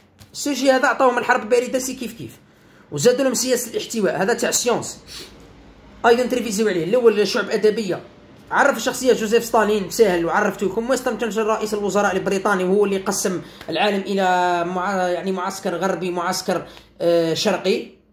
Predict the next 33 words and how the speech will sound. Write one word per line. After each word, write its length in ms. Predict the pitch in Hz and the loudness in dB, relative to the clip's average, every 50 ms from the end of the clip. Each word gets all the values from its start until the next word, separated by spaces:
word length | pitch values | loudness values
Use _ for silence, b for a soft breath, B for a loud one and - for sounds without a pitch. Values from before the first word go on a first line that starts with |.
| _ _ _ _ - _ - | _ _ _ _ -8 _ 0
تأسيس 340 | - - - - 269 - | 2 2 2 0 2 2
هيئة 280 | 247 240 - - 226 - | 2 2 2 0 -4 -6
الأمم 320 | - 226 233 226 226 220 | -4 -4 -4 -2 -2 -2
المتحدة، 460 | 220 220 208 214 247 202 190 190 208 190 | -2 -4 -2 0 0 0 0 -2 -2 -4
قلت 260 | 202 214 208 - 269 | -4 -6 -8 -6 -8
لكم 260 | - - - 233 226 | -8 -4 -2 0 2
هذا 120 | 247 226 | 2 0
التواريخ 480 | 220 208 - 233 226 233 226 220 208 220 | 0 2 2 4 6 6 6 4 2 0
راهم 140 | 220 214 208 | -4 -4 -4
يطيحوا 260 | 202 220 202 170 196 | -6 -6 -6 -6 -6
بزاف، 440 | 185 175 147 156 220 254 247 247 247 B B B B B B - | -6 -6 0 2 4 4 4 2 0 B B B B B B -6
اثناش 280 | - 240 240 226 - | -2 -2 -2 -2 -2
مارس 280 | 233 240 226 202 - 233 | -2 -2 -2 0 -2 -4
ألف 140 | 208 196 214 | -4 -4 -4
وتسعمية 260 | 202 - 214 220 220 | -4 -4 -4 -2 -4
وسبعة 320 | 208 - 202 190 202 214 | -4 -4 -4 -2 0 0
وأربعين، 520 | 202 196 190 170 196 233 240 247 240 214 B B B B B B B B | 0 0 0 0 2 2 2 2 0 -4 B B B B B B B B
وعندكم 420 | 180 185 214 233 - - 233 208 | -4 -2 -2 -2 -2 -2 -6 -4
تأسيس 340 | - 214 196 - - - - | -4 -6 -6 -6 -6 -4 -2
حلف 280 | 220 226 - - - 247 - - - | -2 -4 -2 -2 -2 -2 -2 -2 0
وارسو. 540 | 190 220 226 220 220 226 - - - 175 147 | 2 4 4 4 2 -4 -10 -6 -6 -6 -4
هنا 240 | 143 214 254 240 | -2 -4 -4 -4
أسباب 260 | 233 - 208 262 247 226 | -4 -4 -2 -2 -2 -2
التوتر، 520 | - 226 233 233 240 233 233 214 185 160 | -2 0 2 2 2 2 0 -2 -4 -2
يعني 260 | 156 170 202 208 - | -2 -4 -6 -6 -6
أسباب 260 | 196 190 - - 202 | -8 -8 -6 -4 -4
التوتر 380 | 208 202 233 226 226 220 226 226 | -4 -2 -2 -2 -2 0 -2 -4
بين 200 | 185 214 214 208 | 0 0 0 0
العسكرين، 500 | 208 190 190 190 - - 185 202 240 240 | 0 -2 -4 -4 -2 -2 0 0 0 0
يعني 200 | 226 208 226 226 | 0 -2 -2 -2
أسباب 200 | - - 202 220 | -4 -4 -4 -6
الحرب 260 | - - 214 226 - | -4 -4 -4 -4 -4
الباردة، 480 | 196 175 185 202 208 240 - 269 262 | -4 -4 -2 -2 -2 0 0 -2 -2